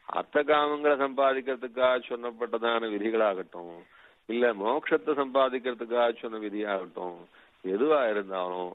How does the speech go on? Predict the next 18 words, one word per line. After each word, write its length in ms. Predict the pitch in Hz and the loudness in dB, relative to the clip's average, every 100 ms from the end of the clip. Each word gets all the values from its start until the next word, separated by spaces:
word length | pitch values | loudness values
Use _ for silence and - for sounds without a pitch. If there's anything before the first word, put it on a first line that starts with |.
| - | -10
அது 200 | 90 110 120 95 92 | -6 0 2 2 -2
பகவானுடையதான 960 | 85 87 113 147 143 123 113 107 98 87 | -6 -2 2 2 2 0 0 0 -2 -4
அனுகிரகத்தை 680 | 82 110 156 160 151 151 147 | -2 -2 0 4 4 4 0
சம்பாதிக்கிறதுக்காக 1040 | 131 127 123 123 120 120 110 117 107 117 113 117 | -2 -2 2 2 0 -2 -4 -6 0 2 2 2
ஏற்பட்ட 440 | 110 110 - - | 0 -2 -8 -6
சொ-, 220 | 110 110 107 | -8 -8 -12
சொல்-, 280 | 104 101 101 | -10 -12 -12
சொல்லப்பட்ட 540 | - 107 113 104 101 98 95 - - - _ - | -6 -2 -2 -2 -2 0 0 -4 -20 -20 _ -8
விதிகள் 380 | 104 120 123 104 | 0 2 2 2
தானே 240 | 98 92 90 | -2 -4 -8
ஒழிய, 280 | 90 123 143 113 85 - _ _ - | -4 0 2 2 -2 -10 _ _ -2
அதிருஷ்டம் 640 | 90 117 156 - 151 151 139 98 _ - | 2 4 2 4 2 2 -4 -8 _ -10
என்று 320 | 107 123 151 127 92 - 87 | -8 -4 0 2 2 -4 -10
எம்பெருமான 720 | 101 131 151 143 139 135 117 | -4 0 0 2 2 2 0
மறுத்து 520 | 104 113 151 - 127 92 - 98 | 2 2 2 0 -2 -2 -4 -10
எம்பெருமான் 580 | 113 135 139 139 131 113 | -6 -2 2 2 0 -2
இல்லைன்னு 520 | 127 139 143 143 131 | 0 2 2 -2 -6
சொல்லி, 340 | 131 143 139 | -4 -2 -4